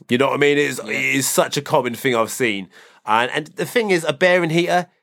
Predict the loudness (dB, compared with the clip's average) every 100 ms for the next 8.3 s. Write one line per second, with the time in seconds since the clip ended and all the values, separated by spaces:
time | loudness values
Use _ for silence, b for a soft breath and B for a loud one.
0 | _ -10 0 2 2 0 -2 0 0 -2
1 | -8 -12 -18 -20 _ _ _ _ -4 0
2 | 2 2 2 0 0 -4 -2 -2 0 0
3 | 0 -2 -2 0 0 -4 -8 -8 -8 -10
4 | -14 -16 -18 -20 b b -10 -4 0 2
5 | 2 2 -2 -2 -6 -6 -4 -6 -10 _
6 | _ -4 -2 -4 -8 B B B -10 -6
7 | -4 -4 -4 -8 -6 -2 -2 0 -2 -2
8 | -4 -6 -8